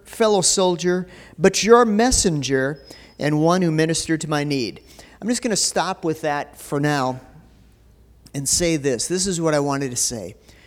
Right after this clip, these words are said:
How many know who Epaphroditus is? Have you ever heard of him? Is anybody here named Epaphroditus? Or thinking of naming your kids Epaphroditus? You know, he's one of the, le-, you'd say maybe lesser known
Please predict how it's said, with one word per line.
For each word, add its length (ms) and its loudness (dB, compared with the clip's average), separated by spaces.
How 120 0
many 180 0
know 180 2
who 180 -2
Epaphroditus 960 -8
is? 360 -10
Have 180 -4
you 80 4
ever 100 -2
heard 180 0
of 60 -2
him? 220 -2
Is 140 -2
anybody 320 -2
here 200 2
named 680 -4
Epaphroditus? 1040 -4
Or 160 4
thinking 280 2
of 100 0
naming 240 0
your 120 2
kids 380 2
Epaphroditus? 920 -2
You 160 0
know, 240 2
he's 320 0
one 180 2
of 140 0
the, 100 8
le-, 440 2
you'd 220 0
say 240 -2
maybe 300 2
lesser 600 2
known 600 0